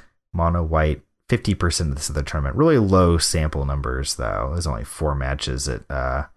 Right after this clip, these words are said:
at, uh, Nagoya, and in Brussels it was, uh, ten.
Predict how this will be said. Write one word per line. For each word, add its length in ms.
at, 200
uh, 200
Nagoya, 800
and 120
in 140
Brussels 600
it 100
was, 380
uh, 420
ten. 420